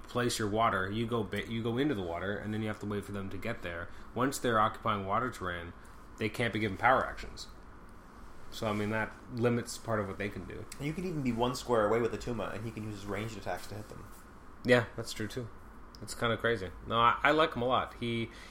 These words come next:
Speaker 1: for a hundred nine points, he gives you a lot of options. Um, and, uh, although he has, it's weird to have mid-dial leadership. Like,
Speaker 2: Yeah, usually it starts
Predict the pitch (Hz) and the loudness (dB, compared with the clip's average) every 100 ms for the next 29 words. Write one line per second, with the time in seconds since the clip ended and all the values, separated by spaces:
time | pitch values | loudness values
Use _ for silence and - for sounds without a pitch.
0 | - - 127 143 175 156 143 135 131 160 | -16 0 6 8 8 8 6 6 2 2
1 | 160 127 120 123 113 113 104 92 104 165 | 0 -2 0 2 4 4 4 2 0 -2
2 | 170 156 - - - - 104 104 107 107 | -4 -8 -12 -14 -12 -4 0 2 2 2
3 | 104 104 104 101 - - - - - - | 0 0 -2 -4 -10 -14 -14 -12 -10 -4
4 | 110 113 - 127 135 151 175 139 127 - | -2 -2 0 4 8 10 10 6 -2 0
5 | 143 156 170 143 117 120 113 110 113 107 | 4 6 6 6 4 2 4 4 4 2
6 | 92 98 - 165 - - - - - - | -2 -4 -2 -4 -4 -14 -18 -16 -16 -16
7 | - - - 110 110 - - - - 123 | -14 -14 -8 -6 -6 -8 -14 -16 -6 4
8 | 117 117 120 117 - - 104 110 - | 6 6 4 4 2 2 0 0 -4